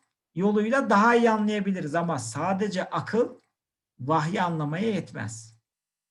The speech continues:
Bazı bilgileri biz akılla da çözemeyiz. Orada da ne gerekir bize? Kalp gerekir, duygu gücü gerekir, ruh gücü gerekir. Bu yüzden İslam'da bilgi kaynakları konuşulduğu zaman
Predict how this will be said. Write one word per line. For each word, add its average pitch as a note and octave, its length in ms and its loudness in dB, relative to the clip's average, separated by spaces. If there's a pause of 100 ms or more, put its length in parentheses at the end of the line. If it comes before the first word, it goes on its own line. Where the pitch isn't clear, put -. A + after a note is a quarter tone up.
(100)
Bazı G3 520 2
bilgileri G#3 520 0
biz C#4 260 -6 (320)
akılla G3+ 480 0
da E3 280 0
çözemeyiz. D#3 640 -6
Orada F#3 320 -4
da G#3+ 80 2
ne A3 160 0
gerekir D#3+ 480 -4
bize? A3 400 -6 (680)
Kalp A3 360 -2
gerekir, A#2 500 -6 (240)
duygu E3+ 360 -2
gücü C#3+ 240 -4
gerekir, B2 480 -6 (300)
ruh G3 320 0
gücü C#3 280 -2
gerekir. A#2+ 560 -4 (540)
Bu A3+ 80 -2
yüzden B3 600 -2 (300)
İslam'da A#3 540 -2
bilgi G3+ 300 -2
kaynakları G#3 580 -2
konuşulduğu G3+ 720 -4
zaman E3 560 -2